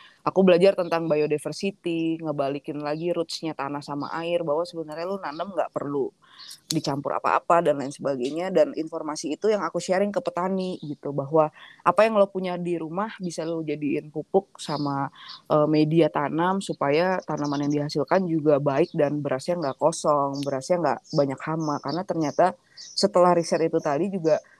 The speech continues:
datangnya hama juga dikarenakan dengan kimia. Jadi sebenarnya petani kasihan kayak maju sal-, maju kena mundur kena gitu kan aku mikirnya. Nah, jadi kayak dari, dari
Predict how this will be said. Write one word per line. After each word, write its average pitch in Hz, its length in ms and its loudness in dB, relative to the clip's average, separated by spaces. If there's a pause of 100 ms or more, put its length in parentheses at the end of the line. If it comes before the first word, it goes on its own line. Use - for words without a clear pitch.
datangnya 170 560 2
hama 170 400 -4
juga 185 160 0
dikarenakan 156 560 -8
dengan 151 240 -4
kimia. 185 480 -4
Jadi 180 240 -4
sebenarnya 202 560 -4
petani 196 400 0
kasihan 226 400 2
kayak 165 160 2
maju 170 320 4
sal-, 165 480 0
maju 175 240 0
kena 190 240 2
mundur 175 320 0
kena 220 400 0
gitu 170 160 0
kan 160 240 -6
aku 160 160 -8
mikirnya. 151 400 -10 (580)
Nah, 160 240 6
jadi 160 320 2
kayak 151 380 2 (180)
dari, 156 320 0
dari 151 320 0